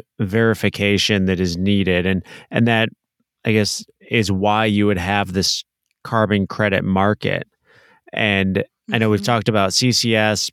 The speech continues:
Speaker 1: tree planting. Can you go through some of these different carbon offset projects that can ultimately become a carbon credit?
Speaker 2: Yeah, so there's actually a significant number of, um, the industry term is technologies,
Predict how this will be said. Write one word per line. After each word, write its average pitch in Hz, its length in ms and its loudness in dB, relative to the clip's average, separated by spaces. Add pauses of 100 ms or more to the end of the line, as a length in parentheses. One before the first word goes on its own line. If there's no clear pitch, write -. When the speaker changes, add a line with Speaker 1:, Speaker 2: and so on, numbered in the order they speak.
(100)
Speaker 1:
tree 117 240 0
planting. 104 640 0 (380)
Can 151 160 0
you 196 120 0
go 202 180 0
through 135 340 0
some 117 320 2
of 104 160 0
these 107 460 0 (120)
different 117 480 0
carbon 113 460 0
offset 107 640 0 (120)
projects 101 720 0
that 101 200 0 (460)
can 117 120 2
ultimately 104 540 2
become 101 460 0
a 104 80 2
carbon 110 340 0
credit? 117 460 0 (1700)
Speaker 2:
Yeah, 240 520 2
so 240 160 2
there's 233 180 0
actually 240 760 2 (480)
a 214 140 4
significant 214 720 0
number 196 460 2
of, 190 400 0
um, 190 260 -2
the 202 160 0
industry 214 300 0
term 196 240 -4
is - 140 0
technologies, 196 1000 0